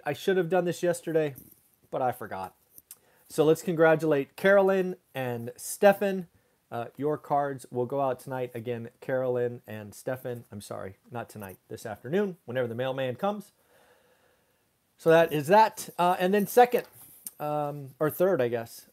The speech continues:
I did see Reventure Consulting put out a yet another crash video. Uh, I wanna thank everybody who sent it to me. I think I'm up to fifty-one or fifty-two. Fifty-two of you, just in twenty-four hours, had said, "Hey,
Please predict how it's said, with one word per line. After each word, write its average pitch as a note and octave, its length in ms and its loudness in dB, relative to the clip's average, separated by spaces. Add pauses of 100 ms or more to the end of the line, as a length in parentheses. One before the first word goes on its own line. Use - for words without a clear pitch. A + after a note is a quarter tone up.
I C#3 160 -2
did D#3+ 360 4
see F3+ 360 -2
Reventure D3+ 640 -2
Consulting D3+ 720 -2 (120)
put C#3+ 280 -2
out C3+ 320 0
a A#2+ 160 -2
yet C#3+ 420 -2
another C3+ 400 -4
crash C#3 600 -4
video. C#3+ 480 -2 (460)
Uh, - 20 -16 (200)
I A#2 100 -12
wanna B2 220 -6
thank C#3+ 380 -8
everybody C3+ 560 -2
who G#2+ 120 -8
sent F3 300 -2
it F#3 140 -6
to E3 100 -10
me. E3 380 -4
I C3+ 80 -10
think E3+ 280 -8
I'm C#3 140 -4
up C3+ 160 -6
to A2 100 -8
fifty-one D3 1080 -6
or A2+ 200 -8
fifty-two. D#3 920 -4 (640)
Fifty-two G3+ 480 4
of F3+ 80 6
you, F#3 360 6
just A3+ 300 0
in G#3 140 -4
twenty-four F#3+ 480 2
hours, E3+ 320 2
had C3 240 -6
said, C#3 300 0
"Hey, F3+ 280 0